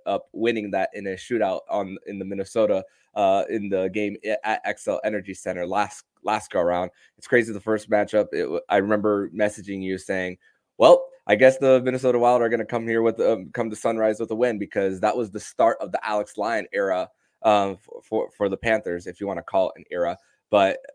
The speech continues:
the, the, the stint for, for him, uh, when they were struggling with their goalie injuries, uh, a-, as well. And, uh,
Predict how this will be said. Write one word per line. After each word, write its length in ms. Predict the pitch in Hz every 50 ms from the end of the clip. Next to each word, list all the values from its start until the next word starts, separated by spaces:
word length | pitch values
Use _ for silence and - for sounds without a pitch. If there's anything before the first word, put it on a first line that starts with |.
| _ - _ _ _ _ -
the, 340 | 101 113 98 98 104 95
the, 140 | - 95 107
the 140 | 98 90 107
stint 360 | - - - 156 131 101 - - _ _ _ _ -
for, 220 | 107 104 - -
for 140 | - 101 95
him, 240 | 95 90 90 85 92 _ _ _ _ _ _ _ - 104
uh, 140 | 104 95
when 260 | 98 104 101 104 101 98
they 100 | 98 98
were 260 | 101 101 101 98 95 -
struggling 460 | - - - 117 107 104 104 95 98
with 140 | 95 92 -
their 240 | 95 92 92 87
goalie 340 | 90 110 104 98 98 95 -
injuries, 640 | 85 92 90 90 92 87 90 90 95 92 - - - -
uh, 320 | 101 95 92 90 90 - - - -
a-, 200 | 98 101 - -
as 200 | 98 98 104 101
well. 340 | 104 98 95 95 92 - _ _ _ _ _ _ _ -
And, 400 | 110 110 107 104 104 104 101 98 _ _ _ _ _ _ _ _ _ _ _ _ -
uh, 320 | - 120 117 113 110 110